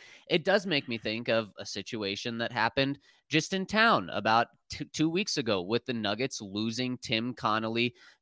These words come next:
due to financial, uh, not being able to pay enough, but also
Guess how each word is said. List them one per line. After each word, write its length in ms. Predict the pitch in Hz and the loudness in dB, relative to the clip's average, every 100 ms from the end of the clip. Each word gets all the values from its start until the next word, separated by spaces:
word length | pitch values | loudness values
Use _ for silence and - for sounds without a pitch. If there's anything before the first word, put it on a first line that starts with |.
| - | 0
due 160 | 180 | 0
to 180 | 185 233 | 0 -4
financial, 800 | - 185 165 151 147 160 151 147 - _ - | 2 2 4 0 4 6 6 4 -4 _ 0
uh, 280 | 123 117 101 | 4 6 4
not 240 | 135 147 160 | 2 0 0
being 160 | 147 | -2
able 180 | 139 135 | -2 -4
to 60 | 131 | -2
pay 160 | 156 | 0
enough, 220 | 143 165 - | 2 0 0
but 100 | 302 | 4
also 380 | 294 285 262 | 4 6 4